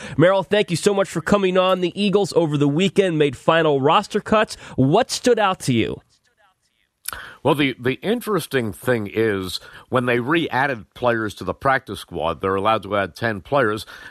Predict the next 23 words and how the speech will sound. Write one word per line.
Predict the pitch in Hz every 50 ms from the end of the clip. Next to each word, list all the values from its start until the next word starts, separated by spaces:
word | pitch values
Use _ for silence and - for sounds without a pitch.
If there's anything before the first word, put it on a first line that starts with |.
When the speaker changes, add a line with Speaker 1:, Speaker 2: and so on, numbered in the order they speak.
| -
Speaker 2:
and | - 113
a | 113
lot | 110 127 151 196 208
of | -
people | - 143 - - 104
thought | - - 123 117 107 -
that | 107 98 - _
the | - 104
quarterback | 90 - - - 131 165 165 127 127 117 110 -
that | 113 95
they | - 101
drafted, | 95 - 98 101 113 127 135 120 - - 95 92 92 - - - - - - _
uh, | - 98 101
Clayton | - - 90 127 127 113 - 117 101
Thorson, | 87 - - 151 160 156 - - 117 120 135 131 110 - - - - - _
they | 104 110
would | 104 104 101 82 -
wait | 139 147 127
for | - - 139
him | 120 120 131 135 123
to | 113 113
go | 95 113 123 123 123 120 120 107 - _ _
unclaimed | - 127 127 127 110 - _ - - 139 139 156 160 139 117 123 147 160 143 120